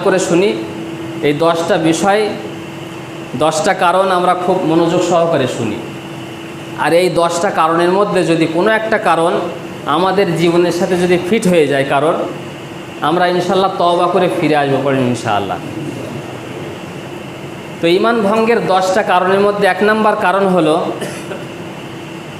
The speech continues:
আইম্মায়ে কেরামগণ বলেন, ওলামায়ে কেরামগণ বলেন যে এক নাম্বার কারণ ঈমান নষ্ট হয়ে যাওয়ার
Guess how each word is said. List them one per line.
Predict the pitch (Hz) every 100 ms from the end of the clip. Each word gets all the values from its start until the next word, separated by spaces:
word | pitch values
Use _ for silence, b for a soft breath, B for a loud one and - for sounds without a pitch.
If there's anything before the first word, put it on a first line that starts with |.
| - - - - - - -
আইম্মায়ে | 180 214 226 214
কেরামগণ | 208 196 190 180
বলেন, | 165 165 185
ওলামায়ে | 180 175 180 180
কেরামগণ | 180 165 160 151
বলেন | 143 156 160
যে | 165
এক | 170 -
নাম্বার | 233 226 214 208
কারণ | 185 160 143
ঈমান | 151 165 165
নষ্ট | 160 156 -
হয়ে | 175 165 139
যাওয়ার | 131 127